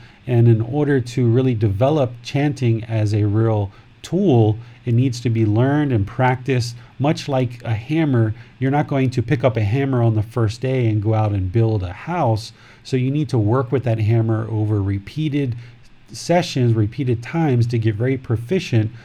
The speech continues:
so that now you can accomplish more and more benefits with this tool of the hammer. So I see chanting as the same way. It needs to be practiced over repeated sessions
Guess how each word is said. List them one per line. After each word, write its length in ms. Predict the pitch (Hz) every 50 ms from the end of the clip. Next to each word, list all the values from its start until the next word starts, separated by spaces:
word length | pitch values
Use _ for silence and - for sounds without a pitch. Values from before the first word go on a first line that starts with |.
| - -
so 160 | - - 131
that 180 | 120 127 120
now 260 | 113 113 123 131 131 131
you 180 | 127 117 117
can 360 | 117 120 131 120 110 104 101 - - - - -
accomplish 720 | - 120 120 - - 170 175 165 - 117 113 104 - -
more 260 | 117 120 113 113 113
and 160 | 117 107 107 110
more 380 | 113 123 123 113 107 98 92 - - - - -
benefits 640 | - 151 160 170 143 117 - - 113 104 98 - -
with 240 | 104 117 123 120 120
this 220 | 120 113 - -
tool 440 | - - - - 139 139 135 123 117
of 120 | 107 98
the 100 | 98 98
hammer. 540 | 101 98 - 139 147 135 120 104 90 95 98 - - - - - - - -
So 240 | - - 143 139 143
I 120 | 160 185
see 300 | 170 175 - - 185 165
chanting 580 | - - - 160 147 156 156 - - 131 117 113
as 200 | 113 110 104 110
the 80 | 110
same 340 | 104 - - 127 117 117 113
way. 400 | 110 117 120 117 110 - - - - - - - - - - -
It 80 | 131 123
needs 300 | 113 127 147 147 127 131
to 40 | 123
be 160 | 117 117 104
practiced 720 | 110 - - - 156 160 156 - - - 117 104 - -
over 300 | 113 107 104 110 104 101
repeated 580 | 98 95 95 98 - - 147 151 135 139 117
sessions 640 | 120 - - 160 160 160 - - 110 101 98 98 98